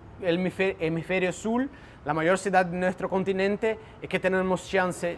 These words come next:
de un compañero que tengo orgullo de decir que es mi compañero, mi amigo, de este movimiento, del movimiento de los trabajadores sin techo,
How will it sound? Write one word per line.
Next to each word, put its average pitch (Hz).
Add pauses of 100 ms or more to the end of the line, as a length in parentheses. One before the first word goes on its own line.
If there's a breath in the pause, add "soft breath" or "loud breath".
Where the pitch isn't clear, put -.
de 160
un 170
compañero 185
que 160
tengo 156
orgullo 165
de 160
decir 156
que 151
es 147
mi 170
compañero, 165
mi 170
amigo, 214 (280 loud breath)
de 180
este 214
movimiento, 208
del 175
movimiento 185
de 190
los 180
trabajadores 175
sin 185
techo, 190